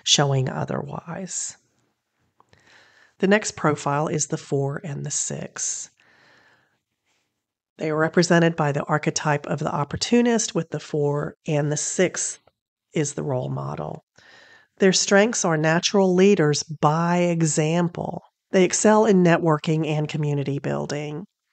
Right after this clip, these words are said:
They really are about bringing people together and finding common ground.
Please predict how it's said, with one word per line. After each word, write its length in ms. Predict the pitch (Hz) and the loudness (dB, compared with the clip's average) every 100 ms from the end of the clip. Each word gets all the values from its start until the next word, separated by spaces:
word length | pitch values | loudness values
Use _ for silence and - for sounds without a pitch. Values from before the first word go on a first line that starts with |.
| _ _ _ _ - | _ _ _ _ 2
They 160 | 160 | 4
really 500 | 156 175 202 196 196 - | 6 6 6 6 4 4
are 420 | 165 165 151 143 | 4 6 4 2
about 340 | 151 156 143 | 2 0 0
bringing 360 | 170 156 160 160 | 0 -2 0 -2
people 340 | - 156 - | -4 -8 -6
together 680 | 139 156 147 147 151 170 160 | -6 -6 -2 -2 0 0 0
and 280 | 156 151 139 | 0 -2 -4
finding 420 | - 147 147 147 | -4 -4 -4 -6
common 420 | 143 147 139 143 | -6 -6 -4 -4
ground. 640 | 139 135 143 143 139 151 | -6 -6 -6 -6 -8 -10